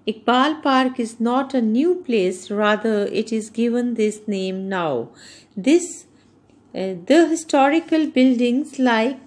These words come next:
the Lahore Fort, Badshahi Mosque and Minar-e-Pakistan have been combined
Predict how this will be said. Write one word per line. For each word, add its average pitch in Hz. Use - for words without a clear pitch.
the 208
Lahore 202
Fort, 269
Badshahi 233
Mosque 262
and 226
Minar-e-Pakistan 226
have 226
been 220
combined 214